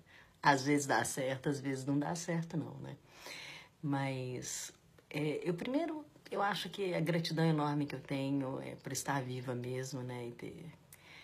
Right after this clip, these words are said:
recebido um segundo ticket, né, uma segunda passagem. E isso tem sido muito legal, assim, ter essa percepção, é, de como que pode ser feita a vida e quais as outras coisas legais que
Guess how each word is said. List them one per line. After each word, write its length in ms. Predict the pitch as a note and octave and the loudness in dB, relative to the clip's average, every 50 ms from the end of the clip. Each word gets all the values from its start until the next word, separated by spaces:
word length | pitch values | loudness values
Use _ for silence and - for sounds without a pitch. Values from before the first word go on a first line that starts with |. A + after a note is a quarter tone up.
| - - - | -20 -20 -4
recebido 800 | - D#3+ D3 - - D#3 C3 C#3 D3 D3 C#3+ C#3+ D3+ D3 C#3+ C#3+ - - - - - - - - - - | 0 2 2 4 2 2 2 4 4 4 4 4 2 0 0 -2 -6 -12 -18 -18 -18 -18 -20 -20 -4 2
um 360 | E3 D#3 D3 D3 C#3+ C#3+ C#3 C#3 | 4 6 8 10 10 8 8 6
segundo 420 | - - E3 C#3+ D3+ D#3 D#3+ D#3+ | 4 2 2 4 6 6 6 6
ticket, 560 | D#3 - - D3 C#3+ - C3+ - - - - - - - | 4 2 0 0 -2 -4 -4 -2 -2 -2 -2 -4 -10 -12
né, 380 | - C#3+ D3 C#3 D3 D3 C#3+ C#3 | -4 -2 0 2 2 2 0 0
uma 220 | C#3 C#3 C#3+ C#3+ B2+ | -2 -4 -4 -4 -6
segunda 320 | - - D3 D3 D3+ D3 | -4 -2 0 2 2 2
passagem. 760 | C#3+ - D3 C3+ - - C3+ C3 C#3+ C#3+ C3+ - C#3+ C#3+ C#3+ - - - - - - - - - - - - | 2 2 0 0 2 2 2 2 2 0 -2 -2 -4 -6 -6 -8 -12 -18 -20 -18 -18 -18 -18 -20 -20 -4 0
E 600 | D#3+ D3+ D3 C#3+ D3 D3 D3 D3 D#3 D#3 D3 C#3 - - - - - - - - - - - - - - - - | 2 2 4 4 4 4 4 2 2 0 -2 -4 -8 -12 -18 -20 -20 -20 -20 -20 -20 -20 -20 -20 -18 -14 -2 0
isso 180 | E3 D#3+ - | 2 2 4
tem 120 | - E3+ E3 | 4 4 4
sido 200 | E3 D#3+ D3 D3 | 4 4 4 4
muito 260 | C#3+ C#3 C#3 - - | 4 4 2 0 0
legal, 360 | D3+ D3 C#3+ C3+ - - - | 0 0 0 0 -2 -2 -4
assim, 360 | - - - - - C#3 C3+ B2+ - | -4 -4 -4 -4 -4 -6 -8 -6 -4
ter 100 | - C3+ | -2 -2
essa 180 | B2+ - - | 0 0 -2
percepção, 880 | - - C3+ - - D#3 - - - - - C3 B2+ B2+ B2+ B2 B2 B2 B2 - - - - - - - - - | -2 -2 -2 -2 -2 -2 0 0 2 2 2 2 2 2 2 2 0 -2 -4 -6 -12 -14 -14 -16 -18 -14 -8 -4
é, 320 | B2 B2 A#2+ A#2 A2 A2 | -2 -2 -2 0 -2 -2
de 120 | B2 C#3 | -4 -4
como 220 | - - C#3 C3 B2+ | -2 -2 0 0 0
que 120 | B2 - | -2 -4
pode 260 | - - C#3 D3 D3 | -4 -4 -2 -2 0
ser 160 | - - - B2 | -2 -2 -2 -4
feita 380 | - - C#3+ C#3 C3+ C#3 C#3 | -2 0 0 0 2 0 -2
a 20 | B2 | -2
vida 720 | B2+ C3 B2+ C3 C#3 C#3+ C#3+ C3+ B2+ B2+ C3+ C3 B2+ B2+ | -2 -2 -2 0 2 2 2 2 2 0 -2 -2 0 0
e 400 | B2+ B2+ B2 A#2+ A2+ A2 G#2+ - - - - - - - - - | 0 0 -2 -2 -2 -2 -4 -4 -6 -10 -14 -14 -16 -18 -6 0
quais 220 | - D3 D3+ D3 | 4 4 4 4
as 120 | D3 C#3 | 4 2
outras 300 | D3 C3 - D3+ D3 - | 0 0 0 0 -2 -2
coisas 340 | - - D#3 D3 D3 D3 C#3+ | 0 0 0 2 2 2 2
legais 720 | D3+ D3 C#3+ C#3+ C3+ C3+ C3+ C#3 C#3 C#3 D3 C#3+ - - | 2 2 4 4 4 6 6 6 6 6 6 4 2 0
que 480 | - - D3+ B2+ B2 B2 A#2+ B2 C#3+ | 0 -2 -2 -2 0 -2 -2 -4 -4